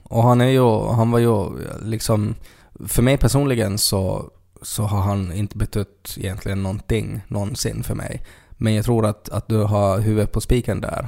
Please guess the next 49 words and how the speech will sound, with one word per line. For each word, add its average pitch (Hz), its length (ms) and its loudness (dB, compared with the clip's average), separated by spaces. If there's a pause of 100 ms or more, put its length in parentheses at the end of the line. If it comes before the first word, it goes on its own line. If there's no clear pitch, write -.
(160)
Alltså - 180 -4
jag 104 60 -2
tror 107 140 0
att - 100 -4
det 110 80 0
är 104 80 2
också 104 220 -2
det 110 120 0
som 110 160 0
kanske 104 260 -2
gör 101 140 0
att 90 120 -6
folk - 440 -6 (840)
var 113 140 2
så 156 100 2
intresserade 107 460 -2
av - 80 -4
honom, 98 220 -4
för 104 100 -2
att 104 80 -4
han 101 220 -2
var 101 180 0
så - 140 -4
pass 101 200 -2
mänsklig. 113 420 -4 (200)
Alltså 110 260 -4
att 101 80 -4
han 104 200 0
gjorde 113 260 0
såna 104 200 0
där 98 180 -2
storheter, 101 600 -2
men 87 120 -8
att - 120 -8
han 95 320 -4
gjorde 98 240 -4
också 101 200 -6
så 101 140 -8
stora 95 240 -6
misstag. 98 420 -6 (200)
Och - 220 -10
det 104 80 -2
gör 104 200 2
att 101 120 -4
han 98 120 -2
är 101 60 -2
så 98 200 -4
otroligt 101 680 0
relaterbar. 110 640 -6